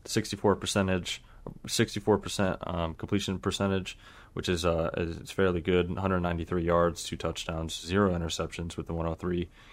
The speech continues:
Q B R, which is one of the top of week one. Um,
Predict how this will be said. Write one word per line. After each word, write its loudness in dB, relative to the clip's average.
Q 2
B 2
R, 6
which -2
is -2
one 2
of 0
the -4
top 0
of 0
week -4
one. 0
Um, 0